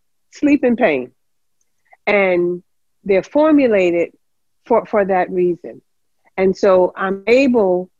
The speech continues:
and we only started with three, uh, to see how that goes. And they only been out, I think, uh, since February, ab-, about February, maybe a little after that. But, um,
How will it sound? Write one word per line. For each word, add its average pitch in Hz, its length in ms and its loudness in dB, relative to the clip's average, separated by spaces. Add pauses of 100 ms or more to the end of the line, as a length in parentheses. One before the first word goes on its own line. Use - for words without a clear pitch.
(320)
and 202 160 4
we 233 100 6
only 262 180 4
started 226 340 0
with 208 220 -2
three, 151 280 -4 (920)
uh, 165 300 -2
to 202 140 -6
see 226 160 -2
how 185 180 0
that 165 240 0
goes. 143 580 -8 (120)
And 185 140 0
they 185 80 2
only 240 240 2
been 202 200 2
out, 196 360 0
I 180 100 -4
think, 190 380 -2 (160)
uh, 165 260 -2
since 170 540 -4 (1700)
February, 170 540 0 (1080)
ab-, 175 200 -6
about 185 260 -2
February, 165 320 2
maybe 196 220 2
a 190 40 2
little 180 200 2
after 160 280 -2
that. 147 220 -8 (440)
But, 185 360 0
um, 139 400 0